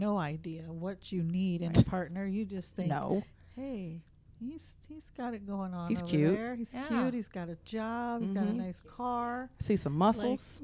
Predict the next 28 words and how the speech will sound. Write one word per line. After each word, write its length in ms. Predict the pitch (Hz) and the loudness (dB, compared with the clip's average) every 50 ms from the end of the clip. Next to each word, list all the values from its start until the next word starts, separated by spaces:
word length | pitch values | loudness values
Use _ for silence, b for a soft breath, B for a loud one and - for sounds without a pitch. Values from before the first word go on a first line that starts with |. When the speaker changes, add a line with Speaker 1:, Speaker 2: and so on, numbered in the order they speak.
| 330 - | 2 2
Speaker 1:
yeah. 380 | 269 240 262 285 294 277 240 | 2 4 2 2 2 10 12
Speaker 2:
<laughs> 520 | 370 - - 466 494 - - 494 480 - - | 12 12 12 12 12 12 12 12 12 12 12
Speaker 1:
We 100 | 277 - | 12 12
got 220 | 247 233 226 - | 12 12 8 8
some 140 | - 254 233 | 6 6 6
potential 640 | - - - - - 339 226 254 277 - - 320 285 | 6 6 4 4 6 6 4 4 4 4 2 4 4
here. 400 | 277 277 269 269 269 269 269 277 | 6 6 6 6 6 6 6 8
I 100 | 269 233 | 6 6
can 220 | 220 196 226 220 214 | 6 6 6 6 8
dress 320 | 196 233 233 254 247 - | 8 6 6 6 6 4
him 120 | 269 262 254 | 2 4 6
well. 240 | 262 262 262 262 262 | 6 6 8 10 10
Speaker 2:
See, 120 | 226 214 | 10 12
that's 260 | - 226 240 285 254 | 12 12 12 12 12
the 120 | 247 214 220 | 10 8 10
problem, 440 | - 254 240 240 247 233 220 202 190 | 10 10 12 12 12 10 8 4 2
is 100 | 180 180 | 2 0
the 80 | - 165 | 0 0
potential 480 | - 196 180 - - 269 277 - 240 196 | 2 2 2 2 2 0 2 2 0 0
part. 340 | - - 160 147 147 - - - | 2 4 4 4 4 2 2 4
Because 280 | 254 269 277 294 277 | 6 8 10 10 10
Speaker 3:
Oh. 60 | - | 10
Speaker 2:
I, 320 | - 190 190 208 190 190 190 196 | 10 10 10 8 8 8 8 6
I 40 | 196 | 6
feel 220 | - - 247 254 | 6 8 10 10
like 200 | 254 240 226 202 196 | 12 10 10 8 6
as 160 | 185 - - | 4 2 2
females, 640 | - - 277 302 277 254 220 196 185 175 175 170 | 2 4 4 6 6 6 4 6 4 4 2 0